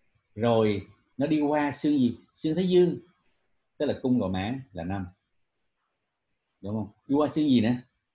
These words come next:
Qua xương thổ cái là sáu. Qua xương lá mía nữa là bảy. Và còn một xương gì nữa?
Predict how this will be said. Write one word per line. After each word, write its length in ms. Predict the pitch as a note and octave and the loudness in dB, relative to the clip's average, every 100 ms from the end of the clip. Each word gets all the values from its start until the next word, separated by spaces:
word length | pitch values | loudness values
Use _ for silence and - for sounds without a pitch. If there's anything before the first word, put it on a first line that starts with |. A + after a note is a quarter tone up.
| _ _ _ _ _ _ _ _ _ _ _ _ _ _ _ _ _ _ | _ _ _ _ _ _ _ _ _ _ _ _ _ _ _ _ _ _
Qua 100 | A2 | -12
xương 200 | - A2 - | -8 -8 -8
thổ 100 | E2+ | -12
cái 320 | G#2+ G#2 B2+ | -10 -10 -10
là 100 | E2+ | -12
sáu. 360 | - G2 G#2+ - _ _ _ - | -14 -14 -14 -20 _ _ _ -2
Qua 120 | C#3 | -2
xương 300 | C#3 D3 C3+ | 0 2 2
lá 100 | C#3 | 0
mía 320 | D3 C#3+ E3+ | -4 -4 -6
nữa 100 | B2+ | -6
là 100 | F#2+ | -8
bảy. 220 | E2+ - A2+ A2 _ _ _ _ _ G#2+ G#2+ F#2+ - _ _ _ _ - | -10 -12 -16 -20 _ _ _ _ _ -18 -18 -20 -20 _ _ _ _ -10
Và 100 | G2 - | -8 -4
còn 160 | F#2+ | -4
một 100 | F#2 F2+ | -4 -6
xương 320 | - A2+ G#2+ | -4 -2 -2
gì 80 | E2 | -4
nữa? 180 | F2+ | -6